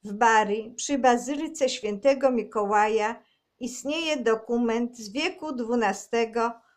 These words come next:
opisujący dokładnie dzieje sprowadzenia relikwii świętego.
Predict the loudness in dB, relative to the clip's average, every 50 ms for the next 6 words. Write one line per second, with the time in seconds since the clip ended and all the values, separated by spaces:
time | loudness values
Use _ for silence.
0 | _ _ _ 0 0 0 0 -4 -12 -12 -10 -8 -4 -2 2 2 2 2 2 -2
1 | -6 -8 -8 -8 -6 -2 -2 -2 -2 -2 0 2 4 4 2 2 0 0 0 0
2 | 0 2 2 4 4 4 4 2 -2 -4 -6 -10 -8 -6 -4 0 0 0 0 0
3 | 0 0 0 0 0 0 0 2 0 0 0 0 0 0 -2 -4 -10 -16 -14 -12
4 | -12 -12 -10 -8 -6 -6 -6 -6 -4 -4 -4 -4 -6 -8 -10 -8 -10 -10